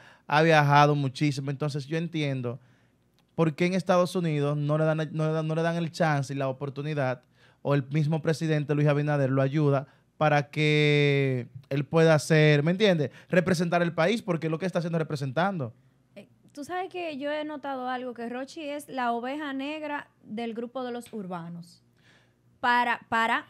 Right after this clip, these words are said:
Speaker 2: para las personas con una supuesta credibilidad
Speaker 1: Ujú.
Speaker 2: y con perso-, ah, delante de personas elocuentes. Lo primero que habla en un grupo de personas con una supuesta educación,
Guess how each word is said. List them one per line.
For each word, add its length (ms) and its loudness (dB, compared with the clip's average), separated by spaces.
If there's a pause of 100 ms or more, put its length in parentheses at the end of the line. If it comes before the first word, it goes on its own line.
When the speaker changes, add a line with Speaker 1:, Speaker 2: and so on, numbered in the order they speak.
(240)
Speaker 2:
para 420 -10
las 200 -14
personas 560 -14
con 160 -16
una 140 -18
supuesta 460 -12
credibilidad 800 -8
Speaker 1:
Ujú. 340 -4
Speaker 2:
y 180 -8
con 200 -10
perso-, 400 -10
ah, 240 -8
delante 400 -12
de 80 -10
personas 460 -16
elocuentes. 560 -12
Lo 100 -8
primero 400 -8
que 100 -10
habla 360 -6
en 80 -12
un 260 -12
grupo 300 -12
de 100 -10
personas 460 -12
con 140 -16
una 140 -12
supuesta 440 -12
educación, 640 -8